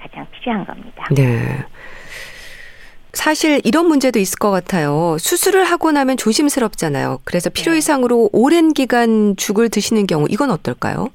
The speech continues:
Speaker 1: 뭐 심리적으로 아니면 취향으로 "내가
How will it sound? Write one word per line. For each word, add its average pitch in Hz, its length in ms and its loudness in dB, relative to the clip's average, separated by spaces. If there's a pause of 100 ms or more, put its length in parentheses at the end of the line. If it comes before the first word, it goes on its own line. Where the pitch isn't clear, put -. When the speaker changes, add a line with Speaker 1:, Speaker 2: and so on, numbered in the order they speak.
(840)
Speaker 1:
뭐 165 120 -8 (100)
심리적으로 240 840 2
아니면 196 500 -4
취향으로 240 720 0 (140)
"내가 165 320 -6